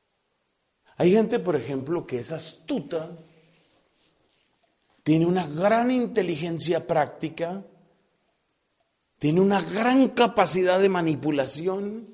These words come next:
y va manejando, moviendo hilos. Son seres que le causan a uno desconfianza y a veces repugnancia, pero van logrando lo suyo. ¿Es mejor esa vida o es mejor la vida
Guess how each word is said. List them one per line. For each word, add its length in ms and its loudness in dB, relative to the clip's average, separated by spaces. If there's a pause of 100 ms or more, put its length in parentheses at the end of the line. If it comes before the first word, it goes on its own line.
(760)
y 140 0
va 140 0
manejando, 720 0
moviendo 640 0
hilos. 640 2 (880)
Son 260 4
seres 400 6
que 140 0
le 120 6
causan 420 4
a 20 2
uno 420 2
desconfianza 1000 2
y 120 4
a 40 10
veces 300 4
repugnancia, 1120 0 (440)
pero 180 -6
van 180 -2
logrando 440 2
lo 100 0
suyo. 500 -6 (1160)
¿Es 140 0
mejor 340 4
esa 220 -2
vida 460 -4 (720)
o 120 4
es 80 4
mejor 320 -2
la 100 4
vida 440 -2